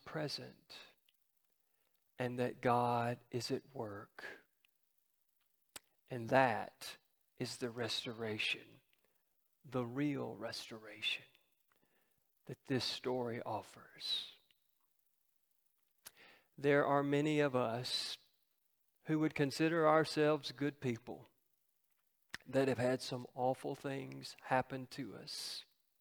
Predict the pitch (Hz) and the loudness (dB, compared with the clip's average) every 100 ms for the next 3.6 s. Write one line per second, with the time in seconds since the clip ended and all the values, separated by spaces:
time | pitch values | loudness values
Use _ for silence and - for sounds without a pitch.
0 | _ _ _ _ _ _ _ _ _ _ | _ _ _ _ _ _ _ _ _ _
1 | _ 131 127 127 131 - 156 160 190 147 | _ 0 0 4 4 6 6 8 4 2
2 | 160 - 160 156 147 - 151 143 - 139 | 0 0 -4 -4 -8 -8 -4 -2 0 0
3 | 139 139 - - - | -2 -4 -6 -6 -6